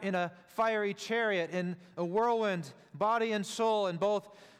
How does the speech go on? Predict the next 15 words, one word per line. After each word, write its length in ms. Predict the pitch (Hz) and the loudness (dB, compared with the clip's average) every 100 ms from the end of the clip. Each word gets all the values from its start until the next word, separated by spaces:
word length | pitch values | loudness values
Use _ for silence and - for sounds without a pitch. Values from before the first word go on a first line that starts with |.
| _ - | _ -4
Moses 520 | 180 240 220 226 208 | 2 2 2 -2 0
and 200 | 214 214 | 0 2
Elijah 540 | 208 214 226 180 185 | 2 2 2 0 -2
appeared 560 | 175 - 240 247 214 156 - - _ 190 | -2 -4 -2 0 0 -4 -14 -20 _ -4
in 140 | 196 | -2
heavenly 640 | 190 233 233 226 226 220 220 - 156 | 0 0 2 0 0 -2 -6 -16 -4
bodies 720 | 220 220 233 220 190 127 - - _ - | 0 2 2 0 -2 -6 -12 -14 _ -6
with 140 | 170 | -2
the 80 | 185 | 0
Lord 380 | 190 233 233 196 | 2 2 4 2
on 100 | 180 | 0
the 80 | 185 | 0
Mount 300 | 202 214 202 | 0 0 -2
of 80 | 165 | -6
Transfiguration. 1120 | 220 214 202 - 214 208 214 233 - 202 160 | -2 -2 -2 -4 -2 0 0 -2 -2 -6 -6